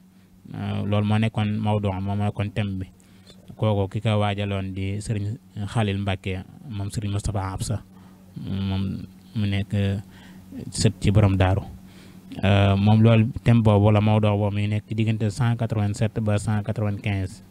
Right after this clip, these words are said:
toll ci juróom-ñeenti paas, euh, neuf safha. Euh, naka noonu tamit ci, eh, mawdu di am na Cheikhul Khadim wal Islam, sëriñ bi ak njàngale l'islam wala jëmmi l'islam ci boppam. Euh, loolu ki ko waajaloon di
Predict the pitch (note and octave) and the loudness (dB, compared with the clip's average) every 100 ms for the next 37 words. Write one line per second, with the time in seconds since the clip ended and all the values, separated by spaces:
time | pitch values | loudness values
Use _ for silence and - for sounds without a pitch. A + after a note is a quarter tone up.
0 | F#3 A2+ G#2+ G2+ G#2 G#2+ G#2+ G#2+ G#2 G#2 | -10 -4 -2 0 0 2 2 2 0 0
1 | G2+ G#2 G2 - - - G2+ G#2 G#2 G#2 | -2 0 -2 -4 -14 -18 -10 -8 -4 -2
2 | G#2 - G2+ - G2+ - - - - - | -2 0 -4 -2 -10 -10 -20 -20 -20 -20
3 | - - - - - - - - - - | -20 -20 -20 -20 -20 -20 -20 -20 -20 -6
4 | B2+ A2+ A2 A2+ A#2+ B2+ B2+ A#2 A#2 D3 | 2 6 6 6 6 6 4 4 4 2
5 | - - A2+ A2+ B2+ - - A2+ A2+ A2+ | 0 0 2 2 0 -8 -14 -6 -2 0
6 | A2 A#2 A2+ G#2 G#2 A2+ A2+ A2 G#2+ B2+ | 2 0 0 -2 -2 -2 -2 -2 0 0
7 | B2 A#2 A2+ A2 A#2+ A#2 A#2+ B2+ A#2+ G#2 | 2 0 0 0 2 0 -2 -2 -2 -2
8 | - - _ - - A#2+ G#2+ B2+ A2+ G#2+ | -6 -20 _ -20 -18 -14 -6 -4 -2 -2
9 | A#2+ G#2+ A2 A#2 A#2+ A2+ G#2+ G#2 G#2 G#2 | -4 -4 -2 0 0 0 -2 -2 -4 -2
10 | G2+ G#2+ A2 A2+ G#2+ G#2+ G#2+ G2 G2+ G#2 | 0 0 0 0 0 0 -2 -2 -2 -2
11 | - F#2+ - - - - - - - - | -2 -6 -10 -20 -20 -20 -20 -20 -20 -8
12 | G#2 G2+ G2+ G2+ - - G#2+ G#2+ G#2 G#2 | -4 0 0 0 -2 0 0 2 0 0
13 | G2+ G2+ G#2 | 0 -2 -4